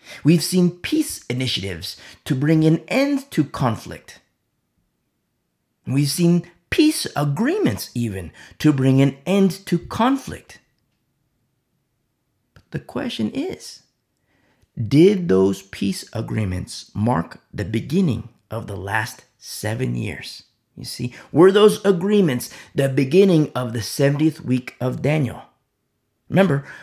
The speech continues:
we have to account for the many "it is also writtens," because what other prophecies are there? You see, remember, we have to see the prophecies match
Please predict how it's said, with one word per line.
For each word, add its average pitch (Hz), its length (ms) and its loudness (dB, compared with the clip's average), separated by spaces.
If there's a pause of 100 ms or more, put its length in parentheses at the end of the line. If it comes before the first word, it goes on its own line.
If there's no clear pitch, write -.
(200)
we 131 140 -2
have 180 340 -4
to - 180 -6
account - 540 -6
for - 180 -8
the 120 140 -6
many 175 460 -2 (600)
"it 143 120 0
is 139 180 0
also 117 380 -4
writtens," - 600 -14 (580)
because 120 500 -4
what 117 160 -4
other 170 180 -4
prophecies 175 560 -10
are 220 160 -6
there? - 260 -12 (1300)
You 123 100 -14
see, 180 340 -10 (260)
remember, 208 260 -2 (320)
we 131 120 -4
have 240 420 -8
to - 80 -8
see 240 260 -4
the 180 140 -4
prophecies 127 640 -6
match 143 540 -6